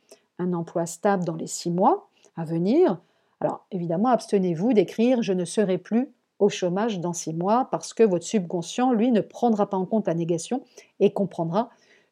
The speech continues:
Je serai au chômage dans six mois », ce qui est un petit peu, effectivement, euh, voilà, le, l'inverse finalement de, de ce que vous souhaitez. Soyez dans tous les cas positif, donc, et privilégiez plutôt « j'ai retrouvé un emploi stable d'ici six mois ».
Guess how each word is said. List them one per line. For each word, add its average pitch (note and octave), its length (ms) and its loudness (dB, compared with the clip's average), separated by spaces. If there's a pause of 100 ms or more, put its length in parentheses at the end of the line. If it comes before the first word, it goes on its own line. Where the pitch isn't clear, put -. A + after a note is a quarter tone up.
Je F#3 240 2
serai A3 500 2
au F3+ 100 -2
chômage F#3+ 460 -4
dans E3 160 -6
six - 160 -12
mois », F#3+ 220 -2
ce - 80 -12
qui - 80 -4
est - 20 -4
un E3 60 -6
petit E3 160 -10
peu, G3 160 -4
effectivement, F3 640 -6
euh, - 20 -10 (320)
voilà, A3 260 -6 (140)
le, F3 240 -6
l'inverse F#3+ 340 2
finalement F#3 460 0
de, F3+ 160 0
de E3+ 140 -2
ce E3 100 -10
que F3+ 60 -2
vous F3+ 120 0
souhaitez. E3+ 400 -4 (480)
Soyez B3 420 6
dans G#3+ 120 4
tous G3+ 120 0
les F3+ 140 4
cas E3 140 -4
positif, G3 680 0
donc, A3+ 280 0
et F3 60 4
privilégiez E3+ 560 0
plutôt « A#3 420 -2 (340)
j'ai F3+ 160 2
retrouvé E3+ 600 0 (280)
un F#3 140 -2
emploi E3 240 -6
stable G3+ 500 -4
d'ici G3 600 -6
six - 260 -4
mois ». E3 180 -6